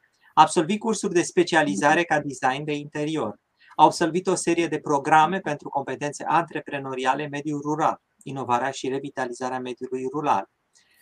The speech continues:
A fost angajată de asemenea în proiecte de cercetare cu parteneri instituționali europeni, cum ar fi Institut Politehnic Paris, Köln International School of Design sau Academy of Media Arts in Köln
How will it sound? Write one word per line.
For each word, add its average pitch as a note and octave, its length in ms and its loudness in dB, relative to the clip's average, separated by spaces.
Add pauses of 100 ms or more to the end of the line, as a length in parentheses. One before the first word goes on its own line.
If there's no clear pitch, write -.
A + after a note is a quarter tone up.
A D3 80 2
fost F3+ 240 6
angajată D#3+ 560 6
de D3+ 100 2
asemenea D#3 440 2
în D#3 80 -2
proiecte D3 300 -6
de C#3 120 -4
cercetare C#3+ 560 -2
cu C#3+ 120 -12
parteneri C3 600 -4
instituționali C3 960 -2
europeni, C3+ 720 -2 (400)
cum D#3+ 140 -2
ar C#3+ 140 8
fi - 120 -6
Institut D3 480 -6
Politehnic C3+ 640 -6
Paris, C3 340 2
Köln D#3+ 460 0
International D#3 680 -6
School D3+ 280 -4
of D3 140 -2
Design D3 460 -4
sau C3 260 0
Academy C#3 640 -4
of B2 180 -10
Media C3 320 -2
Arts C3 360 0
in A#2+ 140 -10
Köln B2+ 380 -2